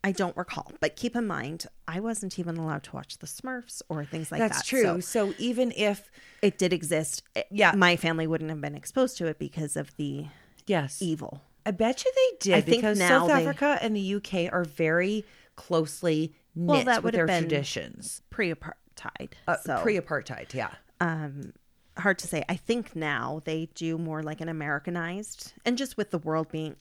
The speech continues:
Speaker 1: our globe is so much smaller than it's ever been
Speaker 2: Mm-hmm.
Speaker 1: with social media and that sort of thing. So I
Speaker 2: Okay.
Speaker 1: had five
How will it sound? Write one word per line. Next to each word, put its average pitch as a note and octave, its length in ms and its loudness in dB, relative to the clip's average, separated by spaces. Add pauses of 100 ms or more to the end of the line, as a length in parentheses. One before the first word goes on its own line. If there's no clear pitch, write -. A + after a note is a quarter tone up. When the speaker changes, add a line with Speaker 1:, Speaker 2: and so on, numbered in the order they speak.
Speaker 1:
our F3+ 120 0
globe D#3+ 520 -2 (160)
is D3+ 300 -8 (140)
so - 180 -4
much - 200 -6
smaller D#3 380 -6
than C#3+ 140 -10
it's D3 160 -10
ever D3 240 -4
been F#3+ 320 0
Speaker 2:
Mm-hmm. F#3+ 240 0 (160)
Speaker 1:
with E3+ 140 -6
social D3+ 340 -4
media D3+ 300 -4
and D3 120 -8
that - 140 -14
sort D3+ 160 -10
of D#3 60 -12
thing. - 140 -12
So G#3 80 -6
I G#3 40 0
Speaker 2:
Okay. F#3+ 60 4
Speaker 1:
had A#3 200 0
five D3+ 680 0